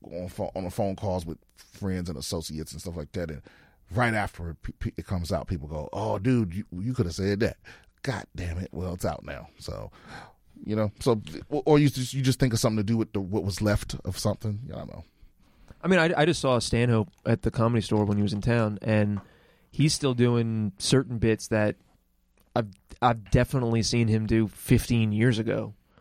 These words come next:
Speaker 2: right?
Speaker 1: Oh,
Speaker 2: But they're
Speaker 1: yeah.
Speaker 2: different now because even though the setup is the same, maybe the concept's the same, he's a different person now.
Speaker 1: Exactly. I think, yeah, that's the other thing, too. I think you, I think you outgrow some jokes sometimes, and then when you revisit the premise,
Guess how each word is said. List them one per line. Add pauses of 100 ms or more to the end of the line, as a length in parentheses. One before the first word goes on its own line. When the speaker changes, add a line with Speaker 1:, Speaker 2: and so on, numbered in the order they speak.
(340)
Speaker 2:
right?
Speaker 1:
Oh,
Speaker 2:
But
they're
Speaker 1:
yeah.
Speaker 2:
different
now
because
even
though
the
setup
is
the
same, (380)
maybe
the
concept's
the
same,
he's
a
different
person
now.
Speaker 1:
Exactly.
I
think,
yeah,
that's
the
other
thing,
too.
I
think
you,
I
think
you
outgrow
some
jokes
sometimes, (480)
and
then
when
you
revisit (100)
the
premise,